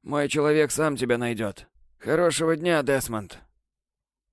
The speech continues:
Попрощавшись с Гаспаром, я отправляюсь в ванную и в спешке принимаю душ.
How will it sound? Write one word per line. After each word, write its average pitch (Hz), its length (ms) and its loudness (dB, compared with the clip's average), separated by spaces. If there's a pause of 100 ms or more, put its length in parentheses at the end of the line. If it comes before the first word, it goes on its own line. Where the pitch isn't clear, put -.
Попрощавшись 110 680 2
с 110 40 -6
Гаспаром, 117 500 2
я 90 180 2
отправляюсь 98 580 0
в 104 60 -6
ванную 101 480 0 (240)
и 113 120 0
в 107 40 -4
спешке 151 400 -2
принимаю 131 420 2
душ. 113 380 -2